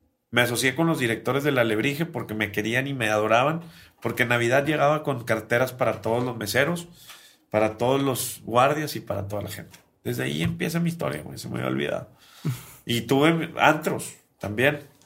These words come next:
con la, con, con los directores de los antros, güey. Con los que siguen siendo ahorita directores, con Alejandro Galvez, con Raúl Colín, con ellos. Ellos fueron mis primeros socios. ¿Por qué? Porque era lo que tenía más cerquita.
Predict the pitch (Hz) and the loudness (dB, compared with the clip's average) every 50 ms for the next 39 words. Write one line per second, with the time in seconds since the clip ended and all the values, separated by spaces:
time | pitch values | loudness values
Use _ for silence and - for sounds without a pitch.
0 | _ _ _ _ - 107 107 107 104 104 98 90 98 - 107 104 104 104 104 101 | _ _ _ _ -6 -4 -4 -2 -2 -2 -4 -4 -4 -6 -6 -4 -6 -8 -8 -10
1 | 95 98 - - 113 117 120 120 117 117 117 113 113 - 117 127 143 147 151 147 | -12 -12 -4 0 0 2 2 2 0 0 0 0 0 0 0 0 0 -2 -4 -4
2 | 131 135 156 165 170 190 160 - - - - - - _ _ _ _ _ _ - | -2 -2 -2 -2 -2 -6 -6 -8 -10 -12 -16 -18 -20 _ _ _ _ _ _ -20
3 | - _ _ - - 120 135 127 - 143 120 127 151 180 180 160 185 190 196 190 | -20 _ _ 2 2 4 4 4 2 2 6 6 6 6 6 6 6 6 6 6
4 | 190 185 185 180 185 202 196 185 160 151 - - 175 190 185 170 143 - - 107 | 6 4 4 4 4 4 6 6 6 4 4 4 6 6 6 4 2 -4 -4 -4
5 | 113 113 110 117 113 113 120 123 139 135 123 113 110 113 113 113 117 110 113 110 | 0 2 2 2 2 0 0 2 2 4 4 4 4 4 2 2 0 0 0 -2
6 | - - 101 101 98 98 - 104 101 101 107 107 107 - 107 107 107 107 - - | -6 -10 -12 -14 -14 -12 -10 -8 -4 -4 -4 -4 -4 -6 -6 -6 -6 -6 -8 -12
7 | - 107 110 160 190 208 214 - - - - - _ _ _ _ _ _ _ _ | -8 -2 2 2 4 4 2 0 -2 -4 -8 -14 _ _ _ _ _ _ _ _
8 | _ _ _ _ _ _ _ - 107 117 123 117 127 139 139 139 135 - - - | _ _ _ _ _ _ _ 0 2 2 2 2 0 -2 -2 -2 -4 -6 -8 -6
9 | 117 117 117 120 120 - 113 101 - - - - _ _ _ _ _ _ _ _ | -4 -2 0 0 0 0 -2 -4 -6 -8 -12 -16 _ _ _ _ _ _ _ _
10 | _ _ _ _ _ _ _ _ _ _ _ _ _ - - 190 - - 196 220 | _ _ _ _ _ _ _ _ _ _ _ _ _ 2 2 2 4 6 6 6
11 | 202 - 139 120 - 135 131 135 151 160 156 - 147 - 127 123 123 131 135 127 | 4 2 -4 0 4 6 8 8 8 6 6 2 0 -2 -2 -2 -2 -2 -2 0
12 | 139 139 139 - 175 - - 170 - | -2 -2 -2 -4 -8 -8 -8 -10 -10